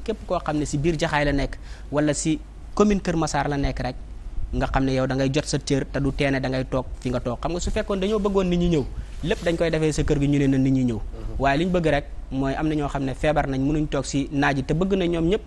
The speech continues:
Speaker 1: ñu gis si seen bopp, moo tax ñu yëkkati nag ak yi muy àndal yëpp, euh, defal, defal leen ko. Loolu yëpp si mbaaxam la, te duwul ne si loolu rek la commencé, mu ngi def social yu am njëriñ, dimbale nit ñi si tabaski bi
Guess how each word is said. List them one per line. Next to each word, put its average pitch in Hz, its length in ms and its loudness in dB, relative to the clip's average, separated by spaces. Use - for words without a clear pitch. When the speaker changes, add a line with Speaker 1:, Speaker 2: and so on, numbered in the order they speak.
Speaker 1:
ñu 156 180 2
gis 220 100 2
si 202 100 -2
seen 165 200 2
bopp, 131 260 0
moo 143 140 0
tax 147 120 0
ñu 143 140 2
yëkkati 147 240 2
nag 131 180 0
ak 135 100 -4
yi 135 120 0
muy 135 120 2
àndal 127 280 0
yëpp, 151 140 0
euh, 127 240 -4
defal, 139 360 0
defal 135 300 -2
leen 123 160 -4
ko. - 120 -10
Loolu 139 220 4
yëpp 156 160 2
si - 180 -2
mbaaxam 139 400 2
la, 131 80 -2
te 135 100 -2
duwul 170 280 2
ne 160 100 2
si 147 140 -4
loolu 147 200 0
rek 151 100 -2
la 147 100 -4
commencé, 135 380 -4
mu 131 120 -2
ngi 139 80 -2
def 139 140 -4
social 127 400 -4
yu 127 60 -4
am 147 140 -2
njëriñ, 139 240 0
dimbale 139 320 2
nit 131 140 4
ñi 131 100 2
si - 120 -6
tabaski 135 340 0
bi 127 120 0